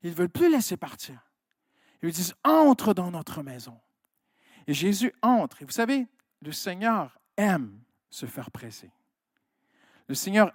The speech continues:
aime qu'on se saisisse de lui. Souvenez-vous de Jacob qui a lutté avec Dieu. Souvenez-vous de toutes les histoires de, dans l'Ancien Testament et même dans le Nouveau Testament, où le Seigneur s'attend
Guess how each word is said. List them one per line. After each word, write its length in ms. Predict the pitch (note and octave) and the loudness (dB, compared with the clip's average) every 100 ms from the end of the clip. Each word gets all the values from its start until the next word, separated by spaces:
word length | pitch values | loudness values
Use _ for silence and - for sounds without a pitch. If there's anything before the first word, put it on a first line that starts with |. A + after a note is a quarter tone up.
| - | 0
aime 220 | G#3 F#3 | -2 -2
qu'on 160 | - | -8
se 140 | - C#3+ | -10 -8
saisisse 540 | - - E3+ B2+ C3 | -6 -2 -2 -4 -8
de 100 | A#2+ | -6
lui. 120 | A2+ | -6
Souvenez-vous 360 | A#2 - F3 E3 | -6 -6 -2 -4
de 40 | |
Jacob 640 | C3+ D3+ E3+ - E3 C3 G#2+ | -4 -6 -6 -4 -4 -4 -10
qui 140 | - | -10
a 40 | C3+ | -10
lutté 300 | C#3+ C3 D#3 | -10 -10 -10
avec 180 | C3 | -10
Dieu. 160 | B2+ B2+ - - | -10 -14 -16 -20
Souvenez-vous 360 | - G3 F#3+ F3+ | -10 -6 -4 -4
de 120 | D#3+ | -4
toutes 260 | B2+ - A3+ | -4 -4 -4
les 180 | F3 D#3 | -8 -10
histoires 520 | - G3 E3+ C3+ - | -4 -2 -2 -4 -12
de, 140 | C3+ B2 | -12 -10
dans 180 | B2+ | -6
l'Ancien 260 | C3 B2+ C3+ | -6 -6 -14
Testament 400 | B2 - C3 B2 | -16 -14 -12 -10
et 20 | |
même 220 | C3 F3+ | -8 -8
dans 80 | D#3 | -8
le 60 | D3+ | -8
Nouveau 120 | D3 | -8
Testament, 420 | D#3 D3 D3 C#3 - - - _ | -10 -12 -12 -12 -14 -20 -20 _
où 60 | C#3 | -4
le 80 | |
Seigneur 380 | D3 - F#3 G#3+ | -2 -4 -6 -6
s'attend 520 | - G3+ F#3 C#4 C4 | -6 -8 -4 -2 -2